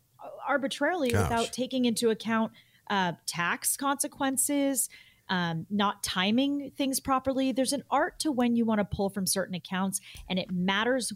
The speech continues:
Speaker 1: which account is allocated to which. As we say every week, each account needs a job. Money needs a job. If it doesn't have a job, it gets lazy and underperforms. And part of what we do is to assign each account a job.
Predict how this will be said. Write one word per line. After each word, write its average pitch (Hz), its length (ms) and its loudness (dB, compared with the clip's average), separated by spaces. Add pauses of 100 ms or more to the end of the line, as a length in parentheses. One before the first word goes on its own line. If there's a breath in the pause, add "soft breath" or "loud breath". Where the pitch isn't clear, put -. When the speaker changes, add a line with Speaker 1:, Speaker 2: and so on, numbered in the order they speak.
(120)
Speaker 1:
which 196 180 2
account 185 400 0
is 170 180 -2
allocated 180 520 0
to 185 80 -8
which. 269 200 2 (360 loud breath)
As 226 240 0
we 247 160 0
say 240 440 2
every 208 280 2
week, 226 320 0 (400)
each 240 200 0
account 254 340 0
needs 220 240 2
a 220 60 4
job. 190 420 2 (300 loud breath)
Money 220 360 4
needs 269 240 2
a 233 60 4
job. 208 320 2
If 185 140 0
it 160 180 -4
doesn't 208 300 4
have 247 160 2
a 247 60 4
job, 202 300 2
it 190 60 0
gets - 220 -4
lazy 180 340 2
and 185 80 2
underperforms. 175 720 0 (280 soft breath)
And 175 160 -2
part 226 260 2
of 208 100 0
what 226 140 2
we 208 140 2
do 175 300 2
is - 180 -4
to - 160 -14
assign 202 500 0
each 185 220 -6
account 175 400 -6
a 151 80 -8
job. 175 400 0